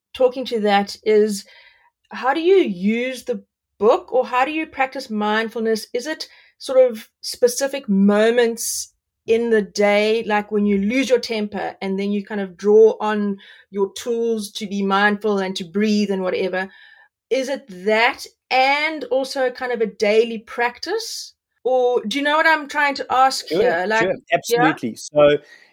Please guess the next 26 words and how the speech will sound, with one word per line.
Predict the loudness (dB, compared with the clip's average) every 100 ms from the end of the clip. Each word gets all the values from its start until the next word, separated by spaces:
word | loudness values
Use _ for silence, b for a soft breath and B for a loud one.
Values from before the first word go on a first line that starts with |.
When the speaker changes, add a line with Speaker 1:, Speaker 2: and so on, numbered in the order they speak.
| B 2
Speaker 2:
as | 4
with | 4
our | 2 2
first | 0 -2 -2 -10
hashtag | -10 -8 -4 -2 -2
Raising | 0 -2 -2 -8 -10
Kids | -6 -4 -4 -4
book, | 0 0 -2 _ _
we | -8 -4 -2 -2 -6
certainly, | -2 -2 0 -2 -2
as | 0 -2 -2
do |
you | -4 -2
guys, | 4 4 4 2
I | -2
know, | 2 2 2 0 _ -14 -8
uh, | -8 -6
don't | -4 -4 -6
subscribe | -8 -8 -10 0 2 4 2 -2
to | -2
the | 0
idea | 0 -2 -2 -2
that | 0 -2 -2
there's | -4 -2
a | 0 0 0 -6
perfect | -2 -2 0 -6